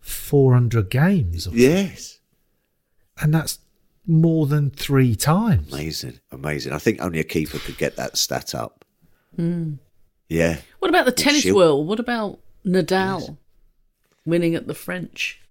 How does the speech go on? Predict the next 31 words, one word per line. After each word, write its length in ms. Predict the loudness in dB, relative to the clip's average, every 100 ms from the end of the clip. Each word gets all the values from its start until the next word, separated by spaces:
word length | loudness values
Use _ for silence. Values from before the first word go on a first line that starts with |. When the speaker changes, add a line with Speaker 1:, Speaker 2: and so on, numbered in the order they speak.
| -20
Speaker 3:
Thirteen 480 | 0 2 4 4 2
victories. 580 | 0 -4 -4 -4 -4 -6
I 60 | -4
mean, 280 | -2 0 -2
he's, 560 | -2 -2 -4 -8 -12 -14 _ _ _ -14
what 180 | -10
is 100 | -8
he, 100 | -8
thirty-three, 1600 | -8 -4 -2 -2 -6 -4 -2 -4 -6 -12 -4 0 0 0 -4 -8 -12
thirty-four? 880 | -12 -10 -12 -12 -6 -6 -6 -8
I 60 | -8
mean, 260 | -6 -6 -10 _ _ _ _
it's, 260 | -14 -12 -6
it's 200 | -6 -4
just 320 | -4 -6 -4
an 120 | -6
astonishing. 720 | -4 -6 -2 0 0 -2 -4 -6
I 20 |
mean, 160 | -4 -2
we 80 |
thought, 440 | 0 0 0 -2 -2
you 100 | -2
know, 100 | 0
Roger 280 | -2 -2 -2
Federer 380 | -2 0 -2
winning 320 | 0 0 -2 -2
eight 260 | -2 -2 -2
Wimbledons 640 | 0 0 -4 -8 -8 -10
was 140 | -14 -8
gonna 200 | -6 -6
be 200 | -8